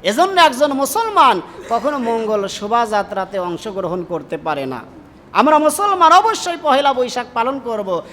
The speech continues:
তবে আমাদের ধারণা থাকতে হবে ভিন্ন, আমাদের পদ্ধতি হবে ভিন্ন। সেই দিন সকালবেলাতে আমরা নামাজ পড়ব,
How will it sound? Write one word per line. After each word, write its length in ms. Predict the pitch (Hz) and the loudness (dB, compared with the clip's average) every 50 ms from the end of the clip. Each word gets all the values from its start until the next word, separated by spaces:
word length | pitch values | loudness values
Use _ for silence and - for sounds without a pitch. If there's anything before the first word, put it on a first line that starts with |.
| - - - | -18 -8 -6
তবে 180 | 214 214 220 | -4 -2 0
আমাদের 640 | 220 214 214 214 214 220 208 226 240 269 311 311 240 | 2 2 2 2 0 -2 -2 0 0 2 2 2 0
ধারণা 420 | 196 165 196 247 330 370 359 339 302 | 0 0 0 2 2 2 0 0 0
থাকতে 340 | - 285 277 - - 254 | -2 -4 -6 -4 -4 -2
হবে 220 | 233 233 233 233 233 | -2 -2 -2 -4 -6
ভিন্ন, 460 | 190 190 226 226 214 202 180 165 151 - - - - | -6 -6 -6 -6 -6 -6 -8 -8 -8 -10 -14 -18 -10
আমাদের 400 | - 190 196 214 214 202 208 202 202 - | -8 -6 -4 -4 -4 -4 -4 -6 -8 -2
পদ্ধতি 500 | - 381 403 392 392 - 370 339 240 294 | 2 2 2 2 2 -2 -4 -4 -2 0
হবে 280 | 277 247 262 254 254 240 | 2 2 2 2 0 -2
ভিন্ন। 500 | 208 208 220 233 220 208 190 170 151 139 - - - - - - - - - - | -2 -2 -4 -4 -4 -6 -6 -6 -8 -10 -14 -20 -20 -20 -20 -20 -20 -20 -20 -20
সেই 280 | - - 208 233 254 240 | -10 -6 -4 -4 -4 -4
দিন 180 | 214 233 226 | -4 -4 -4
সকালবেলাতে 760 | - - 208 208 202 240 240 233 214 214 208 202 190 170 202 | -4 -6 -6 -6 -4 -4 -6 -4 -4 -2 -2 -2 -4 -4 -4
আমরা 460 | 190 180 175 170 175 185 214 254 302 311 | -4 -2 -2 -2 2 4 6 6 6 6
নামাজ 400 | 247 220 214 226 254 254 - - | 4 2 4 2 2 0 -2 -4
পড়ব, 380 | 233 214 190 180 170 165 156 | -4 -4 -2 -2 -2 -4 -4